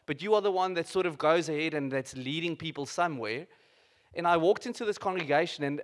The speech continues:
and it's like my eyes were open. It was, it was such an interesting thing. And I know the person who's leading this congregation well. He's got incredible strengths, planted many churches in his life.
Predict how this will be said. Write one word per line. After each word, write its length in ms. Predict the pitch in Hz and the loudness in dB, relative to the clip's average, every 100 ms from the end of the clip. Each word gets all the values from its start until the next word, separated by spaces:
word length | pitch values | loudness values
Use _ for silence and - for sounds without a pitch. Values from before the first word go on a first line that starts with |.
| - | -4
and 120 | 170 | -4
it's 140 | 175 | 0
like 180 | 190 180 | 2 4
my 100 | 180 | 4
eyes 300 | 160 196 208 | 4 4 4
were 100 | 190 | 6
open. 280 | 175 180 139 | 4 4 0
It 100 | 120 | 0
was, 220 | 143 131 | 0 0
it 140 | 151 160 | -4 -4
was 100 | - | -2
such 240 | 196 - | -2 -4
an 80 | 170 | -8
interesting 440 | 160 165 - 170 | -8 -8 -8 -10
thing. 320 | 143 175 117 - _ _ _ _ - | -4 -4 -4 -12 _ _ _ _ 0
And 140 | 175 | 6
I 120 | 180 | 6
know 240 | 175 170 247 | 8 8 8
the 120 | 233 | 6
person 380 | - 214 214 196 | 4 4 4 -2
who's 180 | 151 131 | -2 -4
leading 300 | 156 175 160 | -4 -2 0
this 180 | 147 | -2
congregation 580 | - 151 151 139 131 147 | -2 -2 0 0 0 0
well. 180 | 127 127 | 0 0
He's 200 | 131 165 | -2 -2
got 180 | 190 165 | 0 0
incredible 680 | 160 - 180 202 202 180 156 | -4 -6 2 2 4 2 -2
strengths, 640 | - 143 107 107 - - - | -2 -4 -4 -12 -20 -18 -4
planted 400 | 180 180 180 135 | 0 0 -2 -2
many 260 | 139 170 | -2 -2
churches 400 | 170 160 143 135 | -2 -2 -2 -4
in 80 | 127 | -6
his 160 | 123 113 | -6 -2
life. 280 | 120 113 | -2 -2